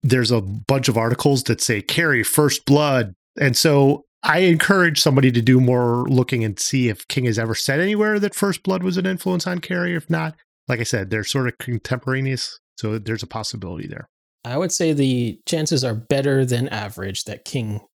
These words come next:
Speaker 2: read First Blood at least once before starting or fin-, at least finishing
Speaker 1: Yeah.
Speaker 2: Carrie. Um, King is a voracious reader and would very likely have come across that book.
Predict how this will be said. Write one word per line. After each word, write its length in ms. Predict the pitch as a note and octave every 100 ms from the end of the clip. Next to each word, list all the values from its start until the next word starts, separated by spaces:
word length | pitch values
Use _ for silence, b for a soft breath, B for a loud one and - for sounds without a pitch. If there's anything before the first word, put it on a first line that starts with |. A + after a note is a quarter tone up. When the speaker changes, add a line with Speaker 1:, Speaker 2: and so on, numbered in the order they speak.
| _
Speaker 2:
read 460 | G#2+ A#2 A#2 A#2+
First 380 | - B2+ G#2 -
Blood 260 | - G#2+ G2+
at 120 | G#2
least 340 | B2+ D#3+ -
once 360 | B2 E3 - -
before 500 | - A2+ - A#2+ G#2
starting 680 | G2+ - - A2 G#2+ G2 F#2+
or 200 | - G#2
fin-, 300 | - - C3+ -
at 100 | G2+
least 200 | G#2+ -
finishing 540 | C#3 G#2+ - F#2+ G2 C#3
Speaker 1:
Yeah. 220 | G2+ F2+
Speaker 2:
Carrie. 420 | - C#2+ E2+ - _ _ _ -
Um, 380 | G#2+ G2+ G2 - _ _ _
King 260 | - B2 B2
is 180 | A2 A#2+
a 140 | A2
voracious 580 | G#2+ G#2+ A2 - G#2+ -
reader 400 | A#2 A2 G2 A#2+ _ _
and 460 | - A2+ G#2 G2 G#2+ - _ _
would 160 | G2+ G#2 -
very 220 | - F#3
likely 340 | E3 D3 - B2+
have 180 | B2+
come 160 | - C#3
across 280 | B2+ C3 -
that 200 | B2 A#2
book. 260 | B2+ -